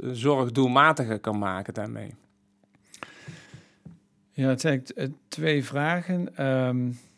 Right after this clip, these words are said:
Speaker 2: hoe moet je me even nog de eerste vraag
Speaker 1: Nou,
Speaker 2: geven?
Speaker 1: eh, eh, ja, sorry, het was ook een hele lange vraag. Eh, de eerste, welke indicatie komt nou het meeste
Speaker 2: Ja.
Speaker 1: voor? Wat zie je nou het meeste, eh,
Speaker 2: Ja, als je
Speaker 1: eh?
Speaker 2: naar het, eh, C R B B kijkt, dat is het, eh, register waar, eh, eh, huisartsen zitten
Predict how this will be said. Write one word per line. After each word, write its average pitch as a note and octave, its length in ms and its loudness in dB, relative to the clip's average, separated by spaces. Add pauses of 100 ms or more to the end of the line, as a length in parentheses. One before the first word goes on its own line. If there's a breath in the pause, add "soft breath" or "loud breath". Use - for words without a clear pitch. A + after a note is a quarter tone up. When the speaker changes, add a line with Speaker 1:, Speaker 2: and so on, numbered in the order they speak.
Speaker 2:
hoe D3+ 120 -4
moet C#3+ 120 0
je C3 60 -4
me D3 60 0
even D#3 140 -2
nog D3+ 100 -6
de F3+ 100 -4
eerste C3 260 -2
vraag A2 200 -6
Speaker 1:
Nou, E3 340 10
Speaker 2:
geven? A2 220 -2
Speaker 1:
eh, C#3 500 4
eh, C#3 120 0
ja, A2+ 140 6
sorry, A#2+ 280 4
het A2+ 80 0
was B2 180 0
ook B2 100 -6
een A#2+ 80 2
hele B2 160 4
lange A2+ 240 2
vraag. G#2+ 280 -4 (280 loud breath)
Eh, C3+ 320 4
de C3+ 120 2
eerste, E3 400 4 (120 loud breath)
welke D#3+ 480 6
indicatie E3 600 0
komt D3 180 -2
nou C#3+ 140 4
het C#3 80 0
meeste D#3+ 320 6
Speaker 2:
Ja. B2+ 60 -2
Speaker 1:
voor? C#3 260 6
Wat C#3+ 140 -2
zie E3 160 -4
je D#3 80 0
nou C#3+ 180 0
het C3 100 -6
meeste, C3+ 420 0
eh, A2+ 300 0
Speaker 2:
Ja, C#3+ 160 6
als D#3 160 2
je D#3+ 60 4
Speaker 1:
eh? D3+ 60 6
Speaker 2:
naar D3 100 6
het, C#3 200 0
eh, C3+ 680 0
C C#3 360 0
R C3+ 60 0
B A#2+ 40 -2
B D#3+ 240 0
kijkt, E3+ 360 -2
dat C3+ 140 -6
is B2+ 180 -4
het, - 100 -14
eh, B2+ 160 -4
register C3 480 -4
waar, A#2+ 260 0
eh, A#2 800 -2
eh, A2+ 80 -6
huisartsen B2 460 0
zitten A2+ 100 -4